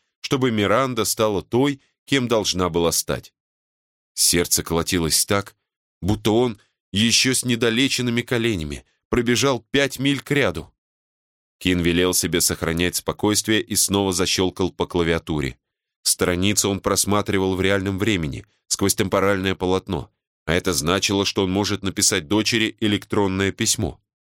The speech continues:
Хотя создание аккаунта в другой эпохе противоречило всем правилам бюро,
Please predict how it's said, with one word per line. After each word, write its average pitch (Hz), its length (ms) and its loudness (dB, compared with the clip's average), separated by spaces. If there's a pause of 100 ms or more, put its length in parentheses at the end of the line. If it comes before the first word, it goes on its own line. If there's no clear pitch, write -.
(140)
Хотя - 160 -4
создание 76 560 0
аккаунта 87 500 -2
в 69 60 -8
другой 82 320 0
эпохе 98 480 -2 (260)
противоречило 120 840 0
всем 113 400 0
правилам 104 520 0
бюро, 92 400 0